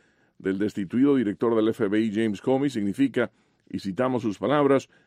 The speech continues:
"su total y absoluta vindicación en la intensa polémica generada por la injerencia rusa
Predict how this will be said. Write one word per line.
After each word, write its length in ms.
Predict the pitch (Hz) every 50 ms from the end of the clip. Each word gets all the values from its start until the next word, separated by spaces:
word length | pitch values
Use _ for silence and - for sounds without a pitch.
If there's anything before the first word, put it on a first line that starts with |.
| _ _ _ _ _
"su 200 | - - 127 113
total 460 | - - 113 - - 147 165 175 170
y 60 | 156
absoluta 480 | 147 123 - 120 113 127 139 - 139 123
vindicación 880 | 107 110 123 123 113 117 98 107 104 98 - 135 139 139 135 131 - _ _ _ _ _ _ _ _
en 180 | _ - 110 113
la 100 | 110 107
intensa 440 | 107 107 92 147 160 151 135 147 104
polémica 440 | 107 117 127 127 127 120 104 123 110
generada 420 | 110 101 104 110 117 120 120 113
por 160 | 98 - 98
la 100 | 101 107
injerencia 460 | 104 95 107 101 127 131 117 120 104
rusa 400 | 98 117 135 117 - 123 117 107